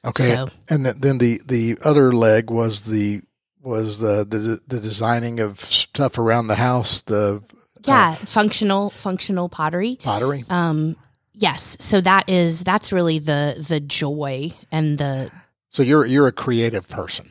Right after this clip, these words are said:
Speaker 1: You're,
Speaker 2: Very,
Speaker 1: that's
Speaker 2: very
Speaker 1: just, that's just who
Speaker 2: creative.
Speaker 1: you
Speaker 2: It's
Speaker 1: are.
Speaker 2: just what I love. Yeah. And so, um, yeah, that's what we get to do here in Rome, really get our hands in it. And so it's been a, it's a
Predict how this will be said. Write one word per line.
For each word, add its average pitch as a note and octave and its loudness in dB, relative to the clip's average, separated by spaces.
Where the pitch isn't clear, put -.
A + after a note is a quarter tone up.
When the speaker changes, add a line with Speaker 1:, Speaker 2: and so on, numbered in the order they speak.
Speaker 1:
You're, - 2
Speaker 2:
Very, - -2
Speaker 1:
that's A#2 -2
Speaker 2:
very B2 -2
Speaker 1:
just, - -4
that's C3 2
just C3+ 0
who C#3 4
Speaker 2:
creative. A#2 0
Speaker 1:
you A#2 2
Speaker 2:
It's E2+ 0
Speaker 1:
are. - -6
Speaker 2:
just - -4
what D3 -2
I D3 0
love. C3+ -10
Yeah. C#3 -6
And D#3+ -4
so, C#3+ -2
um, C#3+ 2
yeah, G3 4
that's F3 2
what F#3+ 2
we E3+ 2
get E3 -2
to E3+ -2
do D#3 0
here D#3 0
in C#3+ 0
Rome, C#3+ 0
really D3+ 2
get D3 0
our D3 2
hands D3 0
in C#3+ -4
it. C3 -6
And D3+ -4
so D3 -2
it's - -4
been D3+ -4
a, C3+ -4
it's - -4
a D3+ 0